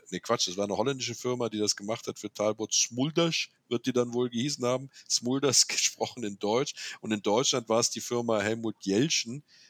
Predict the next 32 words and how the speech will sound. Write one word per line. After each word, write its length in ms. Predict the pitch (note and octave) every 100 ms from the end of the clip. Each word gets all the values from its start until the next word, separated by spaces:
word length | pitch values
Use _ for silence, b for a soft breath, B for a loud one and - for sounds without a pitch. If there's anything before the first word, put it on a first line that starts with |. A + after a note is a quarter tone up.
| _ -
ähm, 300 | G2+ G2+ G#2
aus 200 | G2 -
Bad 180 | G2+ -
Zwischenhahn, 540 | - B2 A#2 G#2+ A2
die 80 | G#2
auch 180 | G2 A2+
heute, 240 | A#2+ A2
glaub 240 | G2+ F#2
ich, 160 | F#2 -
noch, 240 | F#2 - -
äh, 300 | F#2 F2+ F2+ - b b b -
äh, 240 | F#2+ F#2
Umbauten, 760 | E2+ G2+ A#2+ G2 F#2+ G2 - F#2
behindertengerechte 760 | G#2 G#2+ - G2 F2+ F#2+ -
Umbauten 460 | F2+ G#2+ F#2+ F2+ F2+
machen. 260 | F#2 - F2
Und 180 | F#2+
die 100 | A#2+
haben 180 | A#2+ D#3
eben 280 | B2 C#3+ C#3+ C3+ -
dieses, 440 | B2+ A#2+ A#2 - B B B -
äh, 180 | G#2+ F#2+
dieses 360 | G2 F#2+ F#2 -
Heck 200 | C3+ -
dann, 220 | D#3+ D#3+
also 180 | A2+ G2+
die, 220 | F#2 G2 -
die 80 | F2
Bodenplatte 580 | G2 B2+ D3+ D3 - A#2
sehr 200 | A2+ A#2+
verstärkt, 760 | A#2 - - A2+ F3+ - - -
ja, 240 | F#2